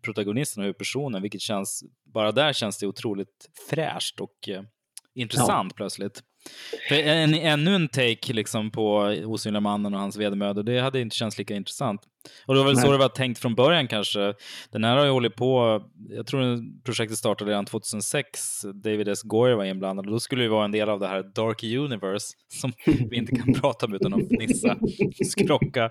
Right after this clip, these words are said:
Speaker 1: Då var ju Ed Solomon in-, inkopplad på manus, han som skrev Men in Black och Bill and Ted,
Speaker 2: Just
Speaker 1: och så
Speaker 2: det.
Speaker 1: skulle Johnny Depp spela huvudrollen.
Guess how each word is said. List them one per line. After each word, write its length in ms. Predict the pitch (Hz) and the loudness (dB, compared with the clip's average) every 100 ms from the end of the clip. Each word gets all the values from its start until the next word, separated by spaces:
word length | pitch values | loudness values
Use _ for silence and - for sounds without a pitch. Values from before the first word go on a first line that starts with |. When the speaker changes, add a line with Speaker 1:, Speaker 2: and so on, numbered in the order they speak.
| - | -2
Speaker 1:
Då 120 | 127 | -2
var 180 | 120 123 | 2 4
ju 100 | 113 | 6
Ed 160 | 113 107 | 4 2
Solomon 520 | - 120 127 113 107 | 2 4 4 2 0
in-, 140 | 104 - | -2 -4
inkopplad 720 | 107 98 107 - 98 104 110 | -6 -4 -4 -4 -6 -8 -8
på 80 | |
manus, 540 | 92 95 95 95 98 - | -2 0 -2 -4 -6 -6
han 100 | 98 | -6
som 100 | 101 | -6
skrev 180 | 101 92 | -6 -4
Men 200 | 98 95 | -4 -6
in 80 | |
Black 360 | 92 95 - - | -4 -6 -6 -10
och 140 | 98 | -10
Bill 360 | 113 131 107 95 | -10 -8 -4 -4
and 120 | 98 | -4
Ted, 160 | - 104 | 0 4
Speaker 2:
Just 100 | 104 | 4
Speaker 1:
och 60 | 101 | 2
så 60 | |
Speaker 2:
det. 60 | 92 | 0
Speaker 1:
skulle 220 | - 107 | 0 0
Johnny 280 | 101 98 101 | 0 2 4
Depp 180 | - 117 | 4 2
spela 240 | - 98 | -4 -2
huvudrollen. 540 | 98 95 98 101 98 | -2 0 -2 -2 -4